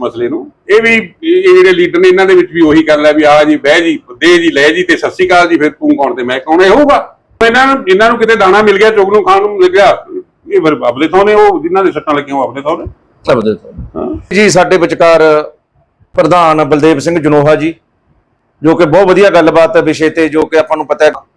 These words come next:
Speaker 2: ਜੋ ਮਸਲਾ ਚੱਲ ਰਿਹਾ ਹੈ ਐਸ ਸੀ ਭਾਈਚਾਰੇ ਨਾਲ, ਜੋ ਕਿ ਬਣ ਚੁੱਕਿਆ ਹੈ। ਵੈਸੇ ਕੁੱਟਮਾਰ ਕਿਵੇਂ ਹੋਈ ਸੀ, ਐਸ ਸੀ ਕਰਕੇ ਹੋਈ ਹੈ ਜਾਂ ਲਟੇਰਿਆਂ ਕਰਕੇ ਹੋਈ ਹੈ ਜਾਂ ਮੁੰਡੇ ਨੂੰ ਕੁੱਟਿਆ ਹੈ,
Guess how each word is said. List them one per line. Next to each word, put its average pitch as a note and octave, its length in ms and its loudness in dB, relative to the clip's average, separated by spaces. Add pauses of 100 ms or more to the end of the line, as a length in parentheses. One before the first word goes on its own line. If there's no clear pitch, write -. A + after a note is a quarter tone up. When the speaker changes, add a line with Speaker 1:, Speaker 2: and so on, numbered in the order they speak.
Speaker 2:
ਜੋ D3+ 120 2
ਮਸਲਾ D3+ 320 0
ਚੱਲ D3 220 -2
ਰਿਹਾ D3+ 180 4
ਹੈ C#3 260 0 (680)
ਐਸ F3+ 260 -2
ਸੀ G3+ 500 2 (440)
ਭਾਈਚਾਰੇ F3+ 460 2
ਨਾਲ, E3 480 2 (140)
ਜੋ E3 120 0
ਕਿ F3 80 2
ਬਣ E3 200 0
ਚੁੱਕਿਆ F3+ 340 0
ਹੈ। F3+ 300 0
ਵੈਸੇ D#3+ 220 2
ਕੁੱਟਮਾਰ F3 440 0
ਕਿਵੇਂ F3 240 -2
ਹੋਈ E3+ 140 2
ਸੀ, E3 160 -2
ਐਸ D#3+ 180 -2
ਸੀ E3 120 -2
ਕਰਕੇ E3+ 280 0
ਹੋਈ D#3+ 260 2
ਹੈ D#3 160 2 (460)
ਜਾਂ F#3+ 120 2
ਲਟੇਰਿਆਂ F#3 480 4
ਕਰਕੇ F3+ 300 0
ਹੋਈ F3+ 200 2
ਹੈ F#3+ 60 2
ਜਾਂ G3+ 120 2
ਮੁੰਡੇ F#3 320 0
ਨੂੰ F#3+ 120 0
ਕੁੱਟਿਆ F#3 340 0
ਹੈ, D#3 220 0